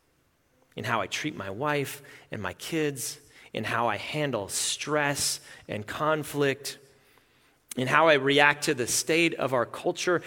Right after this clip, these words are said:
because I'm, I'm way too busy spending time, like, reading my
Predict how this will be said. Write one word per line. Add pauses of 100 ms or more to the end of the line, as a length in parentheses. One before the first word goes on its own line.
because
I'm, (160)
I'm
way
too
busy (680)
spending
time,
like, (460)
reading
my